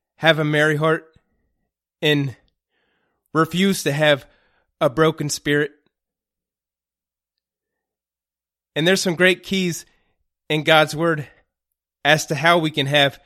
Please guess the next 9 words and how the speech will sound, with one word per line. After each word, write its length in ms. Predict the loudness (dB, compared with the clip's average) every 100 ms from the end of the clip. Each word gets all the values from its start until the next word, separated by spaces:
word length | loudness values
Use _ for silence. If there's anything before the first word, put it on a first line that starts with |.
| _ _ _ _ _ _ -4
joy 260 | 2 4
and 100 | 4
rejoicing 680 | 0 -2 -2 -2 -4 -8 -10 _ _ _ _ _ _
in 140 | 0
the 80 | 2
midst 280 | 2 0 -4
of 120 | -8
affliction. 580 | -8 -6 -8 -8 -10 -12 _ _ _ _ _ _ _ _ _ _ _ _ _ _ _ _ _ _ _ _ _ _ _ _ _ _ _ _ _ _ _ _ _ _ -6
Remember, 600 | -2 0 2 2 2 -2